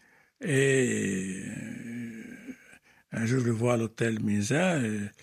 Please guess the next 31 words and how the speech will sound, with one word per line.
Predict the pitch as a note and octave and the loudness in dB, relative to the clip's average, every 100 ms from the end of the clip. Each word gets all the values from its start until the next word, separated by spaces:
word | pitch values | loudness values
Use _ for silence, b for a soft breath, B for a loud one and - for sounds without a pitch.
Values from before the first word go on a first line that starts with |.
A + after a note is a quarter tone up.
| b b b b b - | b b b b b -10
et, | B2+ G#2+ A2 A#2 A2+ A2 A2 A#2 | -6 -4 -4 -8 -8 -10 -8 -4
et | |
je | A#2 | -2
lui | A2 | 0
dis, « | C#3+ | 2
Est-ce | B2+ - | 2 0
que | A#2+ A#2 A2 G#2+ G#2 - - - A#2 - - _ B B B - | 0 0 -2 -6 -8 -10 -12 -14 -14 -16 -20 _ B B B -12
vous | |
pourriez | B2 A#2 A#2 | -4 2 4
me | A#2 | 4
donner | A2 A2+ A#2 | 2 2 2
une | |
interview | G#2+ - A2 A2 | 0 0 0 0
pour | C3+ - | -2 -4
le | G#2+ | -4
journal | A2 A#2 | -2 0
Le | G#2 G#2+ | 0 0
Monde ? » | A#2 D#3 D#3+ | 0 0 0
Il | A2 | -2
me | G#2 | -2
dit, « | G#2+ A2+ | -4 -2
Ouais, | A#2+ A3 | 0 2
ouais, | A#3 B3 G#3 E3 | 4 4 4 0
pas | E3 | -4
de | |
problème. » | - A2+ B2 C#3 C3 C#3+ | -4 -4 -2 0 -2 -4
Il | |
parlait | - C3+ | -4 -4
français | C3+ C#3+ C3 D3 | -4 -4 -4 -6
très | - C3 | -4 -6
bien. | C3+ | -6